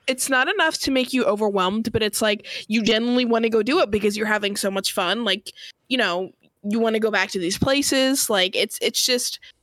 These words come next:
it was such a fun game for me to watch, and, um, it,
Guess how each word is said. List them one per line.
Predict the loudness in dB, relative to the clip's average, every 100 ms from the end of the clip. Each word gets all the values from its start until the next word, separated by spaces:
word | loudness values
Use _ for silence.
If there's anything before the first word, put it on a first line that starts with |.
| _ _ _ _ _ _ _ _ _ -8 -2
it | 0
was | 2
such | 0 0
a |
fun | 0 0 0
game | 0 0 -2
for | -2
me | -2 -2
to |
watch, | 0 0 0 0 -2 0
and, | 0 0 -2 -2 -2
um, | 0 0 0 -4 -10 -14 _ _ _ _ _ _ -2
it, | -2